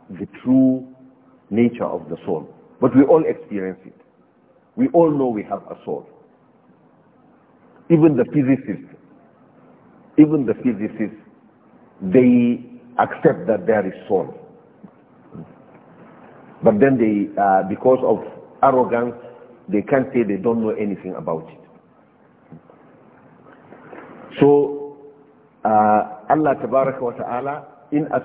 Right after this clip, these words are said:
much as He ta-, as He shows us the way to take care of our body, He shows us the way to take care of our souls.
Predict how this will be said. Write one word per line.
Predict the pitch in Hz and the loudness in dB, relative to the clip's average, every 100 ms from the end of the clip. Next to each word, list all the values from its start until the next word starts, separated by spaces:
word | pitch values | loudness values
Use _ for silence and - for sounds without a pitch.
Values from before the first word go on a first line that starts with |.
| 120 | -2
much | 143 - - - - _ _ _ - _ | -2 -2 -8 -20 -20 _ _ _ -20 _
as | 110 110 - | -2 -2 -4
He | 104 95 | -6 -2
ta-, | 139 113 87 - | 0 0 -2 -2
as | 104 - | -4 -4
He | 104 98 | -6 -2
shows | - 147 151 - | 4 4 4 -2
us | 107 90 | -8 -4
the | 101 | -2
way | 113 127 | 0 -2
to | 127 | -4
take | - 127 - | -6 -6 -4
care | 113 110 | -4 -4
of | - | -6
our | - 95 92 | -6 -6 -2
body, | 135 151 - - - - - _ | 0 0 -2 -12 -20 -20 -20 _
He | - 104 98 - | -12 -8 -8 -6
shows | 147 139 127 - | -2 0 -2 -4
us | 104 - - - - | -6 -6 -14 -20 -10
the | 104 | -4
way | 113 117 | -2 -2
to | 117 | -6
take | 123 117 | -10 -8
care | - 104 | -8 -8
of | - - | -8 -12
our | 92 85 - | -10 -10 -10
souls. | 92 73 | -14 -14